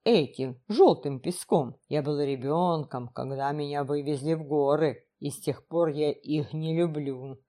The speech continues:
Довольно унылое настроение, соответствующее окружающему пейзажу,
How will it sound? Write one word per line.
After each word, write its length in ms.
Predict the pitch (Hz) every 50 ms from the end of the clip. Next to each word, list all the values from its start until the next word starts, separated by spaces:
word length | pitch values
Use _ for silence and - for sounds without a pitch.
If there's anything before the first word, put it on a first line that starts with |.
| _ _ _ -
Довольно 540 | - 165 202 214 285 403 392 254 185 165
унылое 420 | 160 156 165 196 247 277 220 170 156
настроение, 800 | 151 139 - - - 151 143 143 147 170 208 240 226 208 190 190
соответствующее 960 | - - 196 196 196 - - 330 349 349 - - 160 160 147 - - - 143
окружающему 920 | 143 147 147 160 160 160 147 175 202 208 196 156 123 - - 139 139 131
пейзажу, 640 | 127 - 135 135 123 - 160 196 226 233 214 - 196